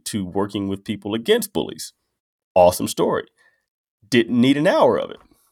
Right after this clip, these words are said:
It could have been thirty minutes of another story. You know what I mean? I just,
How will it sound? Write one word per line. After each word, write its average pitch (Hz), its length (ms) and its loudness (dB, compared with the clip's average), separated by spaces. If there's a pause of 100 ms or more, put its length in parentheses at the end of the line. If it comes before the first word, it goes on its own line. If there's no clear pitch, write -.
(180)
It 107 140 -8
could 123 140 -2
have 113 80 0
been 120 260 0
thirty 113 300 0
minutes 170 280 0
of 127 60 -8
another 120 260 2
story. 190 380 -6 (320)
You 104 80 -6
know 107 60 2
what 110 100 2
I 113 40 -2
mean? 151 300 -4 (880)
I 104 140 4
just, 160 220 -2